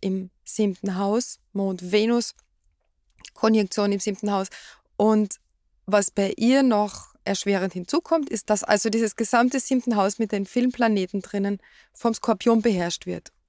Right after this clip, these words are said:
und der Pluto direkt am Deszendenten steht. Der Pluto steht also direkt an der Spitze zum siebten Haus. Das ist ja der Herrscher vom Skorpion. Da haben wir also den Herrscher vom siebten Haus, auch im siebten Haus, was diese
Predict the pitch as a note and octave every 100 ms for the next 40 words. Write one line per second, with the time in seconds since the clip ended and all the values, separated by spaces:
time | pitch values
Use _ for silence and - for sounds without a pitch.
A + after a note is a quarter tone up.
0 | _ A3 A#3+ A3 A3+ - - A#3 B3 A#3+
1 | A3+ G#3+ G3+ - G3 F#3+ F#3+ - F#3+ F3
2 | E3 - - - - F#3+ G3+ G2+ - -
3 | G3 - F#3+ G#3+ G3+ A3 B3 C4+ B3 -
4 | A#3 - G#3+ A3+ G#3 A#3+ A#3+ A#3+ G#3 G3+
5 | A#3 - _ _ _ - - G3 G3 F#3+
6 | G#3+ A3 C#4 - G3+ - B3+ C#4+ - C#4+
7 | C#4+ C#4+ - - _ _ F#3 G3 F#3+ F#3
8 | - E3+ F3+ D#3+ A3 C4 - A#3+ G#3 A3
9 | - G#3+ F#3+ F#3+ - - G#3 B3+ A#3 A3+
10 | G#3 G#3+ G3+ F#3+ - - - G3+ G3+ G3+